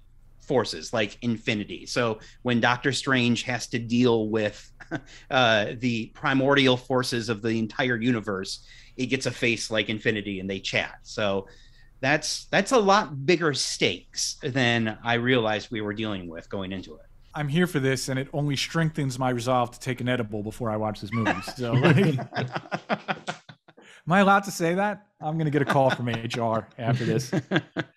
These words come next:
Speaker 2: Oh, well. Um, anyway, moving on. Uh, back to Jane. Uh, Kirsty pointed out something awesome that I didn't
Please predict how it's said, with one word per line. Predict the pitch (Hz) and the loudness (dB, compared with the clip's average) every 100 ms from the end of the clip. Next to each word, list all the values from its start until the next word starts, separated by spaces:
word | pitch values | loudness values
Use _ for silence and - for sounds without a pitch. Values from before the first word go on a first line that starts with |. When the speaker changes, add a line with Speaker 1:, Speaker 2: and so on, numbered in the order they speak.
| - - - - - - - - - 233 | -18 -18 -20 -20 -20 -20 -20 -20 -4 6
Speaker 2:
Oh, | 226 | 8
well. | 170 151 143 - - - 175 | 8 8 6 2 -8 -6 0
Um, | 185 180 180 180 175 180 | 4 6 6 2 -4 -6
anyway, | 214 165 | -4 -2
moving | 180 220 170 | 0 0 2
on. | 160 135 135 165 170 | 6 6 4 0 -4
Uh, | 165 151 165 | 0 0 2
back | 180 190 190 | 2 2 0
to | |
Jane. | 156 147 170 151 143 151 156 | -12 -6 -6 -4 -6 -6 -2
Uh, | 156 147 - - | 0 0 -4 -8
Kirsty | - 247 247 180 | 2 2 2 0
pointed | - 160 147 | 0 0 2
out | 135 135 | 2 0
something | - 139 | -4 -4
awesome | 131 131 131 127 | 0 2 0 -2
that | 123 | 2
I | 139 | 2
didn't | 160 135 | 2 -2